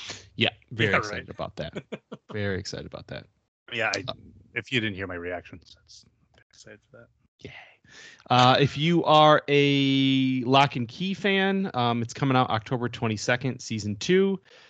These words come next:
Speaker 1: Season one is a little all over the place,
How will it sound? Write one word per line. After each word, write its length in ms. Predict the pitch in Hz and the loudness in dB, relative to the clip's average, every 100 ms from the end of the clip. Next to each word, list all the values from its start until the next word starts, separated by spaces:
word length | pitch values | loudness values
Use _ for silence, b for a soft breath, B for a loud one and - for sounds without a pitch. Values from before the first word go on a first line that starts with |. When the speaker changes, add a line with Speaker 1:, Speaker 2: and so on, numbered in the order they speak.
| b | b
Speaker 1:
Season 460 | - 190 214 247 214 | -6 0 2 4 4
one 480 | 180 180 180 190 180 _ - | 6 6 4 0 -4 _ 2
is 580 | 139 135 113 - - _ _ _ _ _ _ _ _ - | 6 6 2 -8 -16 _ _ _ _ _ _ _ _ -4
a 100 | 151 | 2
little 280 | 170 190 | 6 6
all 260 | 170 156 147 | 8 8 8
over 180 | 120 101 | 2 0
the 80 | 92 | -8
place, 540 | 92 64 - - | -12 -12 -14 -18